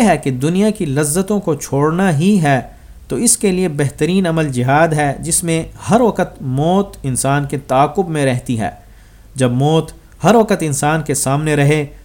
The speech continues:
تو کون لذتوں میں الجھنا پسند کرتا ہے؟ بہرحال، سیاحت سے زمین کی سیاحت مراد نہیں ہے، جس طرح کے بعض لوگوں نے سمجھا ہے۔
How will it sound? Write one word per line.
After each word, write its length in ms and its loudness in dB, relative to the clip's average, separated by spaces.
تو 80 -2
کون 420 4
لذتوں 500 0
میں 200 -2
الجھنا 380 0
پسند 340 -4
کرتا 360 -4
ہے؟ 80 -6
بہرحال، 500 2
سیاحت 440 2
سے 140 -2
زمین 400 -2
کی 140 -6
سیاحت 440 -2
مراد 360 0
نہیں 340 2
ہے، 140 2
جس 180 -2
طرح 180 4
کے 140 -2
بعض 380 6
لوگوں 280 2
نے 80 0
سمجھا 500 4
ہے۔ 80 -4